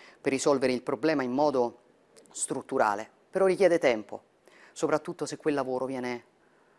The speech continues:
intralciato da interessi ideologici. Solo che l'Italia intanto non può più aspettare,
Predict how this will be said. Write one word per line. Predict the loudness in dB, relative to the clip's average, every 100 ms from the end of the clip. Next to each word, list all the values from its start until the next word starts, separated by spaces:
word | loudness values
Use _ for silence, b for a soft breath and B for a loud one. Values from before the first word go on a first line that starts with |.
| b
intralciato | -12 -8 0 0 0 0 0 0 -2
da | -6
interessi | -6 -4 -4 -4 -8
ideologici. | -4 -2 0 -2 -6 -14 -16 _ _ _ _ b b b
Solo | 2 6
che | 6
l'Italia | 6 6 6 4 -2 -8 _
intanto | -14 -6 0 0 -2
non | -6 -4
può | -4
più | -2
aspettare, | -4 -4 0 4 4 2 -4